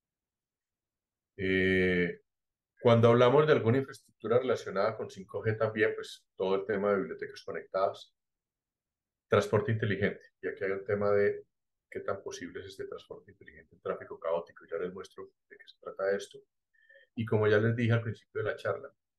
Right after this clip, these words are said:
normativa. Cuando hablamos de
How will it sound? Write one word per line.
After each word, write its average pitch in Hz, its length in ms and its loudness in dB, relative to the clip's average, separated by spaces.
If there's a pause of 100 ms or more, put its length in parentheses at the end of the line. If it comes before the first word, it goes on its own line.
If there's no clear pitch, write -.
(220)
normativa. 170 500 -6 (920)
Cuando 92 220 2
hablamos 104 580 2
de 107 520 2